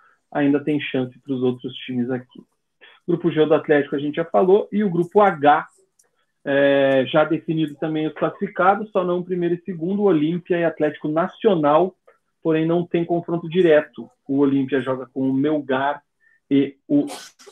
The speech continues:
Atlético Nacional contra o Patronato.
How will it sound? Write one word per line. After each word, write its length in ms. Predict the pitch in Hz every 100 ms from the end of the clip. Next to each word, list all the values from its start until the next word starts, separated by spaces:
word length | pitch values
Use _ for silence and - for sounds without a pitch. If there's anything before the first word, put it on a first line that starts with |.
| - -
Atlético 480 | 143 135 139 123 139
Nacional 460 | 147 147 151 135 131
contra 280 | 147 135 143
o 100 | - _
Patronato. 720 | - 226 226 202 151 120 110